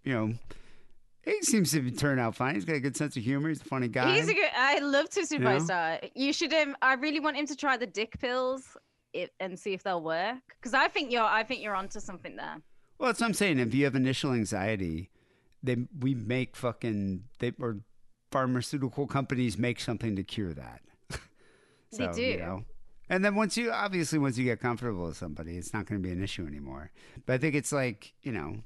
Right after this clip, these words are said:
Speaker 1: yeah, it's always sex, sex with somebody anytime for the first couple times. You don't know each other's bodies.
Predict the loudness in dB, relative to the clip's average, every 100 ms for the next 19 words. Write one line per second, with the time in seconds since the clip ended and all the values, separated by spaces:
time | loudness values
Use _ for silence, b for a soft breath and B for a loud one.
0 | -8 -4 -2 -2 -4 -4 -2 -2 -4 -6
1 | -6 -6 -4 -2 0 0 0 -2 -2 -2
2 | -4 -6 -8 -8 -6 -6 -6 -10 -10 -8
3 | -4 -4 -4 -4 -2 0 0 0 -2 -2
4 | -4 -4 -4 -4 -8 -12 -18